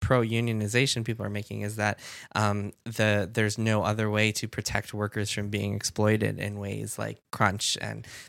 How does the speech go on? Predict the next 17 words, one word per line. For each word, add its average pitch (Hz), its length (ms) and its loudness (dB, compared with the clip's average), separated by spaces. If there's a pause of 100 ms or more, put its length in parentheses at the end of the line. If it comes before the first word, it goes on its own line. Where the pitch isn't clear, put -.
(100)
the 98 260 2
perpetual 101 580 2
layoff 101 360 4
cycles 113 480 -2
that 120 120 -4
keep - 220 -6
hitting 110 280 0
video 107 300 4
game 107 240 2
studios, 104 520 -4 (280)
um, 104 540 4
that, 107 300 2
that, 104 440 0
uh, 104 160 0 (160)
studio 104 460 2
shutdowns. 101 840 6
And 104 220 2